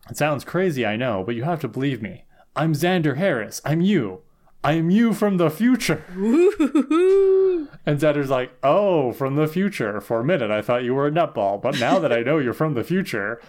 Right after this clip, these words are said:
Speaker 1: <laughs> And the man grabs Xander's like, "I found my way back to warn you, to tell you."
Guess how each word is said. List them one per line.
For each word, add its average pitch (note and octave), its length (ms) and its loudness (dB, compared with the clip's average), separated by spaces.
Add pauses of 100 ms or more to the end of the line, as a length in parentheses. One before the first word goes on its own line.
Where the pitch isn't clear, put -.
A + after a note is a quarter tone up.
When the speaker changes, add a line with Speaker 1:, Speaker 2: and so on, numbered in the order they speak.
Speaker 1:
<laughs> B3+ 120 -8 (840)
And E3+ 140 0
the D#3 60 0
man C#3 280 0
grabs A2 320 -4
Xander's G#2 320 -4
like, G#2 160 -4 (220)
"I A#2+ 80 -2
found D#3 300 0
my C3 100 2
way A#2 180 0
back B2+ 300 -4
to B2+ 100 -4
warn D3+ 380 0
you, G2+ 220 -4 (180)
to - 100 -6
tell A#3+ 320 -2
you." G#2+ 400 -6